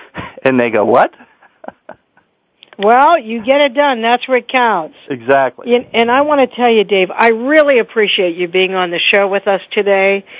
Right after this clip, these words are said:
Speaker 2: uh, and I hope everyone that's been listening has enjoyed it w-, as I have. Uh, and Dave, we will have you on again,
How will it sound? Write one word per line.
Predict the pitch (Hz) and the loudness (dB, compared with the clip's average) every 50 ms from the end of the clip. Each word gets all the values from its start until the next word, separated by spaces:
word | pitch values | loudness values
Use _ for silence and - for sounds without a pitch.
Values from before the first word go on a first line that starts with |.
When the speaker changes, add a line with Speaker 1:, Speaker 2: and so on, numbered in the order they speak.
| - - - - - _ - | -20 -20 -20 -20 -12 _ 0
Speaker 2:
uh, | 185 185 180 185 - | 0 2 2 2 2
and | - 240 240 | 2 2 4
I | 247 254 269 | 4 4 4
hope | 262 262 247 247 - | 4 4 2 2 0
everyone | - 247 247 247 240 247 254 254 247 220 214 220 220 220 220 214 | 0 2 2 2 4 4 4 4 4 4 4 2 2 2 2 2
that's | 202 208 190 - | 2 0 0 0
been | - 208 180 175 180 | -2 -2 0 0 2
listening | 190 208 202 - - 226 214 214 202 | 0 0 0 -2 -6 -4 -4 -4 -2
has | 190 202 185 165 | -2 -2 -2 -2
enjoyed | 196 190 180 - 202 185 196 190 | -4 -6 -4 -2 0 0 2 2
it | 190 190 | 2 0
w-, | 160 165 180 - | -2 -2 -2 0
as | - 190 185 165 | 0 0 0 2
I | 185 180 185 190 196 196 196 202 | 2 2 2 2 2 0 0 2
have. | 202 202 202 208 214 220 214 - _ - - - - - - - _ - | 2 2 2 2 0 -2 -4 -6 _ -20 -20 -20 -20 -20 -20 -12 _ 0
Uh, | 190 185 190 180 - | 0 2 2 2 2
and | 233 233 220 | 2 2 4
Dave, | 202 233 233 233 220 202 | 6 4 4 4 2 0
we | 220 226 226 | 0 0 0
will | 226 202 226 220 220 214 | 2 2 2 2 2 2
have | 202 202 208 190 180 | 2 0 0 0 -2
you | 175 196 196 185 190 | -4 -6 -4 -2 0
on | 185 185 180 | 0 0 0
again, | 185 180 170 185 185 180 180 175 175 | -2 -4 -2 0 0 0 0 -2 -6